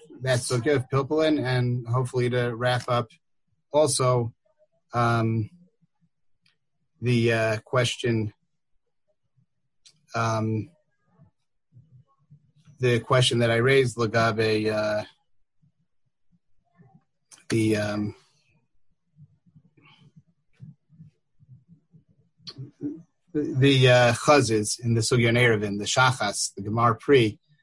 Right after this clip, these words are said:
Um, f-, for that, I, I put on the Mara Makomos Mishabur and said that he quoted the Magen Avram. That was, that wasn't such a good move. I'd recommend seeing the Magen Avram itself. It's the Magen Avram in Sifkat and Zion, in Siman Reish Daled.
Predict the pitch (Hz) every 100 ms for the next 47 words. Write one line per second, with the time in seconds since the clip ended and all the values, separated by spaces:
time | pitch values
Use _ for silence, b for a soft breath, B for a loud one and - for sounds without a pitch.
0 | _ _ _ _ 120 120 120 117 117 117
1 | 120 - - - - - - 135 165 165
2 | 151 143 139 135 139 135 190 170 160 156
3 | 147 131 147 143 131 135 120 143 147 123
4 | 117 131 127 123 120 135 131 123 123 120
5 | 120 120 127 117 110 _ _ _ _ _
6 | _ - 135 160 165 135 127 147 151 139
7 | 127 131 127 127 123 131 127 127 151 147
8 | 143 135 139 131 131 127 127 120 123 120
9 | - 120 104 - 104 123 123 135 131 123
10 | 127 127 120 131 123 123 117 113 113 120
11 | 143 131 117 120 117 117 107 - 113 135
12 | 165